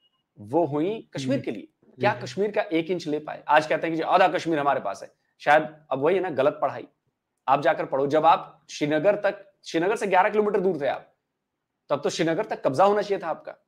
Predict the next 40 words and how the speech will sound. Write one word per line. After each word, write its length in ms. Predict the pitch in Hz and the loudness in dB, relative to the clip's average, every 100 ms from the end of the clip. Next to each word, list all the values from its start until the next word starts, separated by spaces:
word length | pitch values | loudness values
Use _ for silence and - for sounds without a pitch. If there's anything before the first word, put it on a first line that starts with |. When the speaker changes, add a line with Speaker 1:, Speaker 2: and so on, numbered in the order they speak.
| - | -8
Speaker 1:
लेकिन 180 | 175 226 | -4 -2
नहीं 120 | 254 | 0
हुआ 140 | 185 135 | 0 0
ना, 100 | 165 | -4
आप 140 | 214 | -4
मुजफ्फराबाद 500 | 185 180 202 233 208 | -2 -2 0 -2 -2
पहुंच 220 | - 123 | -4 -4
गए। 60 | 123 | -4
Speaker 2:
हम्म। 100 | 127 | -6
Speaker 1:
क्यों? 160 | 240 294 - _ _ _ _ - | -6 -8 -12 _ _ _ _ -10
क्योंकि 200 | 233 233 | -4 -2
हमने 260 | 185 220 247 | 0 0 0
आपको 200 | 240 226 | -2 -2
खदेड़ा 300 | 202 196 190 | 0 2 2
वहां 120 | 170 | 0
पे। 100 | 151 | 2
बाद 180 | 160 170 | 4 4
में 100 | 185 | 0
फिर 140 | 185 | -4
नेहरू 340 | 165 156 170 | -4 -2 0
जी 120 | 175 180 | 0 -2
यूएन 180 | 170 | -2
लेके 180 | 175 170 | -4 -6
चले 220 | 151 151 | -6 -4
गए, 100 | 160 | -4
वो 100 | 151 | -4
तो 100 | 139 | -4
अलग 160 | 135 135 | -4 -4
ही 60 | 139 | -4
मामला 280 | 123 123 | -4 -2
हो 60 | 127 | -2
गया, 100 | 131 | -2
वरना 300 | 127 127 123 _ - | -4 -4 -10 _ -10
उसी 180 | 131 170 | -6 -2
समय 340 | 175 165 151 - _ - | -2 0 -2 -6 _ -6
फाइनल 260 | 123 131 | -4 -4
कर 160 | 120 113 | -6 -8
लेना 200 | 113 113 | -8 -4
था, 120 | 120 | -4
आज 160 | 117 | -4